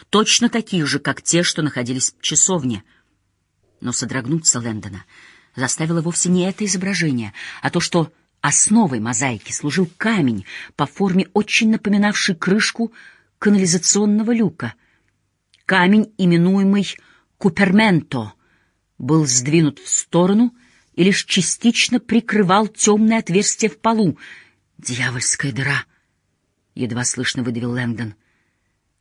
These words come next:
Он настолько увлекся изучением потолка, что совершенно не заметил отверстия. Американец неохотно приблизился к яме. От нее разило так, что захватывало дух. «Что это так воняет?» — спросил Виктория, прикрывая ладонью рот и нос.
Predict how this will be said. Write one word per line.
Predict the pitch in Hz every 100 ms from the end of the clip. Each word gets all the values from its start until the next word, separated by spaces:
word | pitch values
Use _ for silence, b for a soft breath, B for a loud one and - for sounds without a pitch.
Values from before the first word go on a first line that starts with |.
| -
Он | 123
настолько | 123 127 160 147
увлекся | 147 147 160 -
изучением | 135 131 160 143
потолка, | 131 139 135 160
что | -
совершенно | 139 127 - 147 156
не | 156
заметил | 156 160 165
отверстия. | 165 170 151 - - 104 _ _ _ _ _ _ _ _ _ _ -
Американец | 139 156 160 165 160 -
неохотно | 160 156 165 165
приблизился | 156 165 160 156 156 156
к | 156
яме. | 151 127 104 _ _ _ _ _ _ _ _
От | 135 127
нее | 143 147
разило | 151 123 147
так, | - 147 -
что | -
захватывало | 135 123 - 127 - 131 143
дух. | 156 - - B B B
«Что | - - - 131
это | 110
так | 131 -
воняет?» — | 139 165 214 139
спросил | - 104 - 117
Виктория, | 113 - 139 127 117 B B B
прикрывая | - 202 190 175 165
ладонью | 170 156 156 147 151
рот | 151 - -
и | 135
нос. | 123 107 -